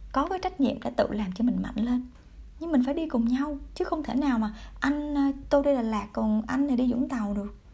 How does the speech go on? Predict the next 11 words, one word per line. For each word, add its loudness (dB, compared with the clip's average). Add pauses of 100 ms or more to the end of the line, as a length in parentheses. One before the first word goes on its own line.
(680)
Nó -4
không -2
thể -4
nào 2
xây 2
một 2
cái 0
mối 0
quan -2
hệ -2
mà, 0